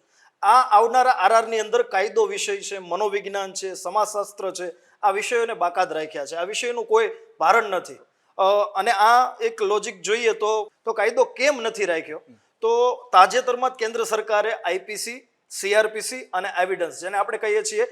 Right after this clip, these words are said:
Speaker 1: ઇન્ડિયન એવિડન્સ એક્ટ અઢારસો બોતેર, અ, ક્રિમિનલ પ્રોસિજર કોડ ઓગણીસો તોતેર અને ઇન્ડિયન પિનલ કોડ, અ,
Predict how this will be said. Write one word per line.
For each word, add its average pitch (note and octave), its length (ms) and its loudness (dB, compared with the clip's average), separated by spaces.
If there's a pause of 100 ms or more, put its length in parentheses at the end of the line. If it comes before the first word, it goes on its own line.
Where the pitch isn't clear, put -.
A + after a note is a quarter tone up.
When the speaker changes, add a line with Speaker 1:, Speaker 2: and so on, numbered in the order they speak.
(260)
Speaker 1:
ઇન્ડિયન A3+ 340 2 (140)
એવિડન્સ G#3 400 -2
એક્ટ G3+ 100 -6
અઢારસો F#3+ 360 0
બોતેર, F3+ 420 -2 (360)
અ, F3+ 220 -4 (140)
ક્રિમિનલ B3 400 0
પ્રોસિજર G#3+ 500 -2
કોડ A3 180 0
ઓગણીસો G3+ 360 -4
તોતેર F#3+ 480 -2 (260)
અને F3+ 260 -4
ઇન્ડિયન A#3+ 380 -4
પિનલ A#3+ 300 -6
કોડ, A3 300 -2 (340)
અ, F3+ 60 0